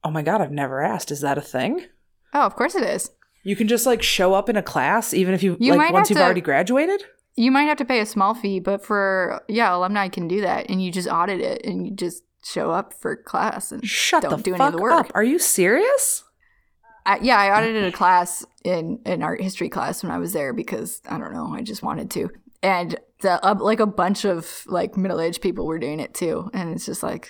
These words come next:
Speaker 2: "Yeah, fuck it. I'm gonna take an art history class."
Speaker 1: I had no idea that was a thing.
Speaker 2: Yeah.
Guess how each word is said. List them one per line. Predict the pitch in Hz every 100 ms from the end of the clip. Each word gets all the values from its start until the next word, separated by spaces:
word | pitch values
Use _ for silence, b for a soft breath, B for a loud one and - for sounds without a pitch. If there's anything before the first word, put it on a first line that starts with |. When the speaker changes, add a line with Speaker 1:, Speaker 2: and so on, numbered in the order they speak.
| -
Speaker 2:
"Yeah, | 262 262
fuck | - 269 214
it. | -
I'm | 180
gonna | 202 208
take | 202
an | 208
art | 214
history | 226 233 -
class." | - 185 - -
Speaker 1:
I | 262
had | 285 392
no | 240 226
idea | 226 190 226 185
that | 170 170
was | 175
a |
thing. | 175 - 196 139 151 _ _ _ _ _
Speaker 2:
Yeah. | 214 269